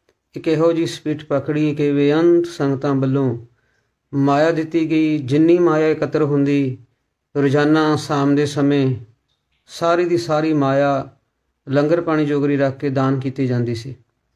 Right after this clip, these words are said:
ਉਹ ਮਾਇਆ ਕੇਵਲ ਉਹਨਾਂ ਨੂੰ ਹੀ ਦਾਨ ਕੀਤੀ ਜਾਂਦੀ, ਲੋੜਵੰਦਾਂ ਨੂੰ ਦਾਨ ਕੀਤੀ ਜਾਂਦੀ। ਨਗਰ ਦੇ ਵਿੱਚ ਲਾਈਟਾਂ ਤੋਂ ਲੈ ਕਰਕੇ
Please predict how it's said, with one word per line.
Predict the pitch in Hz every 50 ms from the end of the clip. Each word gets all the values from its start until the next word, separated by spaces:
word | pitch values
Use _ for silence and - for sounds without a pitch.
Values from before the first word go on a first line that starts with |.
| _ _ _ _ _ _ _ _ _ _ _ _ _
ਉਹ | 170 170
ਮਾਇਆ | 165 151 147 147 151 160 160
ਕੇਵਲ | 160 156 151 151 156 165
ਉਹਨਾਂ | 156 160 165 170 175 175
ਨੂੰ | 175 165 151
ਹੀ | 147
ਦਾਨ | 143 143 143 143
ਕੀਤੀ | 139 147 139 131 151 151
ਜਾਂਦੀ, | 143 147 139 139 139 147 147
ਲੋੜਵੰਦਾਂ | 139 139 135 143 151 143 143 139 143 151 151
ਨੂੰ | 143
ਦਾਨ | 135 135 135 139 139
ਕੀਤੀ | 131 139 127 - 143 139
ਜਾਂਦੀ। | 131 135 131 131 131 139 139 135 131 131 - _ _ _ _ _ _ _ _ _ 143
ਨਗਰ | 139 143 139 139 156 160
ਦੇ | 156 165 160
ਵਿੱਚ | 156 156 156 - - - - _ _ _ _ _
ਲਾਈਟਾਂ | 139 143 143 143 139 175 160 156
ਤੋਂ | 156 165 151
ਲੈ | 139 139 139
ਕਰਕੇ | 139 - 143 139 139 - 143 139 135 127 127